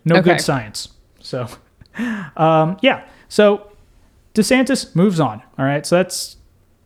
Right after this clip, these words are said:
Speaker 1: that's, uh, that's the first one. The second one is he mentions a recent drug bust, and he thinks that the weight of the seized narcotics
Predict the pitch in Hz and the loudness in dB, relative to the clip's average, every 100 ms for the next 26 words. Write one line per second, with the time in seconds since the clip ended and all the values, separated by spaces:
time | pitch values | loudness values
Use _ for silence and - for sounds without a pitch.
0 | _ _ _ 170 175 - - 165 156 170 | _ _ _ 0 0 0 2 4 2 0
1 | 170 160 143 - 120 277 277 220 196 180 | -4 -2 -2 -4 -2 2 2 2 2 2
2 | 170 160 170 185 185 160 151 - 147 147 | 0 2 2 2 0 0 0 -2 -2 0
3 | 143 180 190 - - 151 147 143 143 208 | 0 0 -2 -8 -6 -2 0 0 0 0
4 | 196 196 - 160 160 131 135 156 185 - | 2 0 0 -2 0 -4 0 -2 -2 -4
5 | 147 139 - 156 151 139 123 139 165 | -2 -2 -2 -2 -2 -2 0 2 0